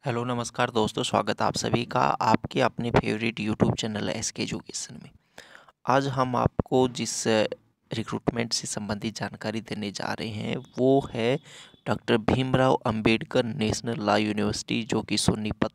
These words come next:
हरियाणा के अंदर है। उसमें कुछ नोटिसिंग पोस्ट की वैकेंसीज निकली हुई हैं। वो कौन कौन सी पोस्ट हैं, क्या उनका,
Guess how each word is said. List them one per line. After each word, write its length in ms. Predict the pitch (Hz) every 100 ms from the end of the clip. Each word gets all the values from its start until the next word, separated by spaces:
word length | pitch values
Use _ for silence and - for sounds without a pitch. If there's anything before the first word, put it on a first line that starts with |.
| -
हरियाणा 420 | 113 113 113 113 113
के 140 | -
अंदर 280 | 123 107 127
है। 200 | 123 151 _ - - - - - - -
उसमें 760 | - 131 135 143 147 151 147 - - _ -
कुछ 220 | - - 117
नोटिसिंग 480 | 113 107 - 127
पोस्ट 340 | 120 113 - -
की 120 | 123
वैकेंसीज 580 | 107 101 110 107 120 123
निकली 380 | 123 - 113 113
हुई 400 | 110 113 117 117
हैं। 200 | 135 139
वो 160 | 123 113
कौन 260 | - 120 117
कौन 220 | 120 120
सी 160 | -
पोस्ट 480 | 113 - 117 - -
हैं, 400 | 131 - 123 127
क्या 340 | - 113 95 107
उनका, 460 | 110 113 - 120